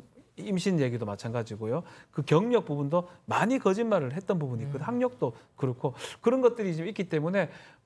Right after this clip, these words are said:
Speaker 1: 혼인 취소 사유는, 사유는 될 수가 있을 것 같고, 혼인 취소가 된다면 일정 기간 내에 이 취소를 하면서, 어, 혼인이 돌아갈 수가 있는데요.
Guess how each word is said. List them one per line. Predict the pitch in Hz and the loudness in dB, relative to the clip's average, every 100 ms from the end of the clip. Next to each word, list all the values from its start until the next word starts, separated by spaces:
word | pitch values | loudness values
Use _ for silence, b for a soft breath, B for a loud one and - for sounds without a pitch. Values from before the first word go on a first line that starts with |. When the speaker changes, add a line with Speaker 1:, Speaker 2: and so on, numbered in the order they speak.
| - | -4
Speaker 1:
혼인 | 220 240 | -2 -2
취소 | 233 302 311 | -2 -4 -2
사유는, | 262 220 202 196 202 202 185 139 - - - | 0 0 0 -2 -2 -2 -4 -8 -10 -16 -10
사유는 | - 202 196 | -4 -2 -2
될 | 156 180 | 0 0
수가 | 190 156 120 | 0 -2 -2
있을 | 117 170 | -4 -4
것 | 120 | -6
같고, | - 151 B B - | -2 -4 B B -2
혼인 | 226 240 | -2 -2
취소가 | 247 262 233 | 0 2 2
된다면 | 180 165 196 170 | 2 0 0 -2
일정 | 202 202 220 | -4 -2 -2
기간 | 190 160 180 202 | 0 0 0 0
내에 | 170 165 208 B B - | 0 0 0 B B -12
이 | 123 | -10
취소를 | 120 - 185 196 185 160 147 143 | -8 -4 0 2 4 2 2 0
하면서, | 165 208 165 156 196 196 B B - | 0 0 0 0 0 -2 B B -10
어, | 113 113 120 | -8 -8 -4
혼인이 | 190 196 190 156 - - - 131 123 - - | 0 0 0 -4 -10 -14 -6 -6 -6 -6 4
돌아갈 | 208 190 151 | 6 6 4
수가 | 147 127 | 2 -2
있는데요. | 113 117 147 | -2 0 -2